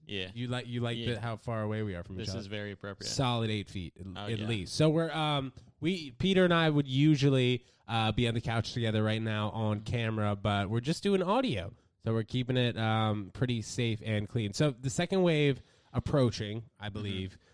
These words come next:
Speaker 2: How do you feel about the governor closing restaurants again?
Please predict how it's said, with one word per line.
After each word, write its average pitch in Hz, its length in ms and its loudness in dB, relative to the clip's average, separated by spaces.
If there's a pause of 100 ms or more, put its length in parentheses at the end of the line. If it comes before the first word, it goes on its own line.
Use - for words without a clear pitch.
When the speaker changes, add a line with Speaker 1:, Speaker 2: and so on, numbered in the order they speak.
(240)
Speaker 2:
How 143 200 -2
do 202 80 -2
you 196 160 -2
feel 156 580 -4
about 113 800 0
the 117 80 -6
governor 107 420 -2
closing 117 760 -4
restaurants 95 680 -4
again? 92 340 -10